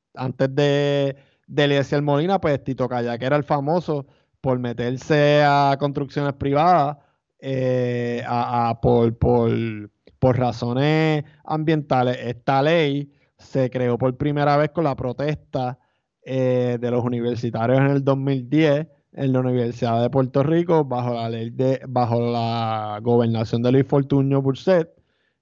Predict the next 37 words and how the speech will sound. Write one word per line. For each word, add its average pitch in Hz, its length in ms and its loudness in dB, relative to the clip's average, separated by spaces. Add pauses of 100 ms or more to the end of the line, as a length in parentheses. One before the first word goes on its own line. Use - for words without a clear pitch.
(160)
y 139 580 2
se, 127 680 -2
un 127 400 -2
tribunal 151 480 4
aquí 147 580 0
la 135 200 -4
declaró 120 340 -2
inconstitucional 147 800 0
y 160 60 0
se 131 160 -2
derrogaron 120 520 -4
por 139 120 2
la 143 80 2
administración 139 760 -2 (460)
de 127 160 -2
García 117 300 0
Padilla. 123 460 0
Y, - 20 -8
pues, 113 160 -6
la 113 60 -4
administración 113 600 -4
de 123 80 4
Ricardo 143 380 2
Rosselló 156 640 2 (280)
lo 127 220 0
que 120 100 -4
hizo 120 240 -2
fue 170 160 -2
que, 156 400 -4
que, 120 540 -4
que 113 960 -4
creó 120 340 4
la 131 140 6
legislación 147 540 2
de 143 80 -2
otra 147 180 0
manera 151 500 0